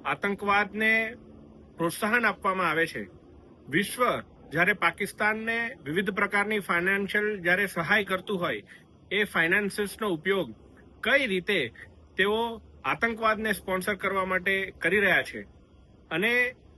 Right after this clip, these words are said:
કયા પ્રકારે ઓપરેશન સિંદૂર અંતર્ગત માનનીય વડાપ્રધાનશ્રીના નેતૃત્વ હેઠળ આપણા સેનાના જવાનોએ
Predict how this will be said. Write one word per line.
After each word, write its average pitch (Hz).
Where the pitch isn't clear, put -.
કયા 220
પ્રકારે 214
ઓપરેશન 208
સિંદૂર 202
અંતર્ગત 185
માનનીય 175
વડાપ્રધાનશ્રીના 190
નેતૃત્વ 190
હેઠળ 190
આપણા 196
સેનાના 185
જવાનોએ 156